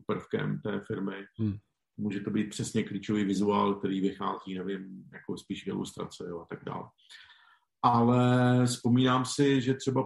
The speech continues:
Speaker 1: po mně chtěl jeden klient, abych licencoval i manuál,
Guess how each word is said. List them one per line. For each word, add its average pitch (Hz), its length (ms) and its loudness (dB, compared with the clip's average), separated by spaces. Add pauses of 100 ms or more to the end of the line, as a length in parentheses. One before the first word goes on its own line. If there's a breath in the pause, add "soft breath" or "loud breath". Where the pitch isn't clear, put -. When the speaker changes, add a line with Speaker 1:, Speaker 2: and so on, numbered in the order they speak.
Speaker 1:
po 120 80 4
mně 131 280 4
chtěl 127 380 2
jeden 135 340 2
klient, 117 520 4
abych 120 380 0
licencoval 127 760 2
i 139 80 2
manuál, 110 760 4